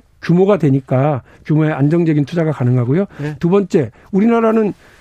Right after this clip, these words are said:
Speaker 1: 한 오 프로, 사 프로 이거밖에 지금 국민연금이 안 됩니다만 다른 연기금들, 뭐, 노르웨이 연기금이라든지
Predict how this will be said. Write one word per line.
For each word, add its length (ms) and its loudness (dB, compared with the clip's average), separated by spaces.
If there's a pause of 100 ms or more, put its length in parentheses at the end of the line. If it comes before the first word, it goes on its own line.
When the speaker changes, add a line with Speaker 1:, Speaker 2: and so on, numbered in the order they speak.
(180)
Speaker 1:
한 160 -4
오 200 2
프로, 280 0
사 160 -2
프로 260 0
이거밖에 360 0
지금 100 -4
국민연금이 400 0
안 100 -2
됩니다만 580 0 (440)
다른 260 0
연기금들, 600 0
뭐, 340 -2
노르웨이 340 2
연기금이라든지 1080 0